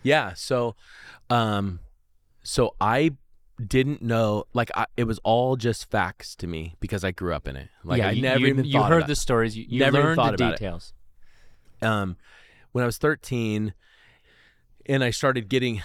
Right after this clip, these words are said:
Speaker 1: the Brownsville revival, I think it was, like, between thirteen and fifteen, the Brownsville revival was going, and I'm like, "This is incredible. People are getting healed and all this. Like, it's real. It's more than real."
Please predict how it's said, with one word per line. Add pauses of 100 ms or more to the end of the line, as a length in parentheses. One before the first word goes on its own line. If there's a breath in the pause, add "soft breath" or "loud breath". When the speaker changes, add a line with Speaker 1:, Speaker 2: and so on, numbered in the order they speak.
(120)
Speaker 1:
the
Brownsville
revival,
I
think
it
was,
like,
between
thirteen
and
fifteen,
the
Brownsville
revival
was
going,
and
I'm
like,
"This
is
incredible.
People
are
getting
healed
and
all
this.
Like,
it's
real.
It's
more
than
real."